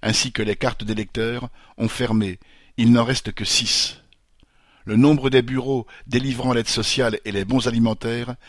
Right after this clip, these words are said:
est passé de vingt et un au début des années mille neuf cent quatre-vingt-dix à sept aujourd'hui.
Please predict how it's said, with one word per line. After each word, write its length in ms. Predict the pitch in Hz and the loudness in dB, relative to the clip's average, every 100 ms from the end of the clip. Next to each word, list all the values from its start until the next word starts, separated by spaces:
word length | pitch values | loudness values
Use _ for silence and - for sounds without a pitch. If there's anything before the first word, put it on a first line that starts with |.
| - - | -20 -6
est 120 | 117 117 | -2 2
passé 320 | 131 - 139 | 2 2 0
de 100 | 110 | 0
vingt 260 | 117 131 | 0 0
et 140 | 131 123 | 0 0
un 160 | 113 - - _ | -2 -6 -20 _
au 140 | 104 | -6
début 260 | 104 120 131 | -2 -2 0
des 200 | 113 107 | 0 2
années 160 | 110 107 | 0 2
mille 160 | 117 | 2
neuf 120 | 117 | 2
cent 140 | - 120 | 0 -2
quatre-vingt-dix 680 | 117 107 104 101 120 - - - - | -4 -4 -4 -4 -2 -4 -4 -16 -6
à 140 | 101 | -2
sept 420 | - - 120 - - - | 2 2 2 0 -12 -8
aujourd'hui. 500 | 101 101 92 90 | -8 -8 -10 -12